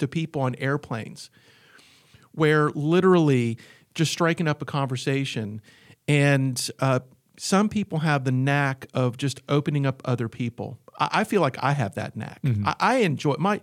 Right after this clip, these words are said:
Speaker 1: it's so funny because, um, I'll ask Sam questions about a conversation she's had. She goes,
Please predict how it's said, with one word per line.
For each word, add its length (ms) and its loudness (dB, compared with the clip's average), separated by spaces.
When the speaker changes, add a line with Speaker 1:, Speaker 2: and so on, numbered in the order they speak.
Speaker 1:
it's 120 0
so 100 2
funny 220 2
because, 420 -2
um, 500 0
I'll 160 2
ask 180 0
Sam 160 -2
questions 640 -4
about 320 -4
a 40 -18
conversation 600 -2
she's 200 -12
had. 120 -4
She 60 -10
goes, 100 -10